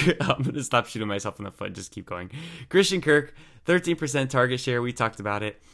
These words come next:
He should be used as a deep guy. He's not gonna do much for you in regular leagues. He's gonna be more efficient per target, but there's not gonna be enough targets for him to do a lot of damage. With that said, let's get into the actual projections. Kyler Murray,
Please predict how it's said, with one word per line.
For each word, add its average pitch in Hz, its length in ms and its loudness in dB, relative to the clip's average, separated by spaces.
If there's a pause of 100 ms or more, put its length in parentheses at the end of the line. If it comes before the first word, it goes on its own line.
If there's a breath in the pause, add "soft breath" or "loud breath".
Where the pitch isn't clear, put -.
(200 loud breath)
He 156 140 2
should 160 180 0
be 160 80 -2
used 143 180 0
as 123 140 -2
a 120 80 -6
deep 117 240 -6
guy. 110 300 0 (720 soft breath)
He's 180 160 -2
not 190 160 6
gonna 160 160 0
do 135 160 0
much 117 220 2
for 110 120 -8
you 92 200 -10 (100)
in 120 160 -2
regular 107 380 -2
leagues. 92 340 -16 (140)
He's 127 160 -2
gonna 156 160 -2
be 156 120 -2
more 151 180 2
efficient 165 360 -6
per 165 80 -4
target, 156 540 -2
but 123 160 -2
there's 123 100 -2
not 131 180 0
gonna 143 140 -6
be 131 140 -2
enough 131 360 2
targets 120 300 -4
for 110 140 -8
him 110 180 -6
to 117 260 -8
do 113 380 -6 (220 loud breath)
a 107 80 -2
lot 120 180 4
of 92 100 -6
damage. 175 460 -2 (260 soft breath)
With 135 140 -12
that 147 180 2
said, 139 280 -2
let's 131 140 -6
get 156 120 0
into 139 240 -6
the 123 100 -2
actual 117 300 0
projections. 135 560 -4 (280 soft breath)
Kyler 170 280 2
Murray, 147 300 -2